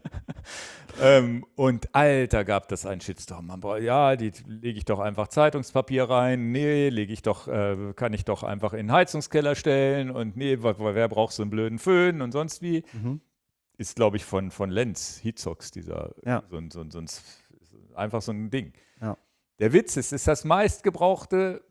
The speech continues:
Speaker 1: Produkt im Winter bei uns.
Speaker 2: Mhm.
Speaker 1: Ich pack da mal meine Handschuhe rein, dafür ist es auch gedacht, damit, weil die, die, die Lenz-Handschuhe, die beheizbaren Handschuhe, darf man nicht waschen.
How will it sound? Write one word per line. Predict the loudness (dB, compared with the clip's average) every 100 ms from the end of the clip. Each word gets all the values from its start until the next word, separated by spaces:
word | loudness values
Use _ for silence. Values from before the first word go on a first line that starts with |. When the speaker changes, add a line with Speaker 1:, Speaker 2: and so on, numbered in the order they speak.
| -4
Speaker 1:
Produkt | 0 2 0 -4
im | -2
Winter | -2 0 0
bei | 0
uns. | -6 -10 -14 -16
Speaker 2:
Mhm. | -20 -14
Speaker 1:
Ich | 0
pack | 4 6
da | 6
mal | 4 2 0
meine | 0 0 2
Handschuhe | 0 0 0 2
rein, | 2
dafür | 2 2 -2
ist | -2
es | -4
auch | -2
gedacht, | 0 4 4 2
damit, | -2 -4 -2
weil | 0 0
die, | -4 -8
die, | -8 -12
die | -10 -6
Lenz-Handschuhe, | -2 -4 -2 -4 -2 -4 -2
die |
beheizbaren | 0 0 0 -4 -2
Handschuhe, | -2 0 0
darf | 0 -2
man | -8
nicht | 0
waschen. | 2 2 -2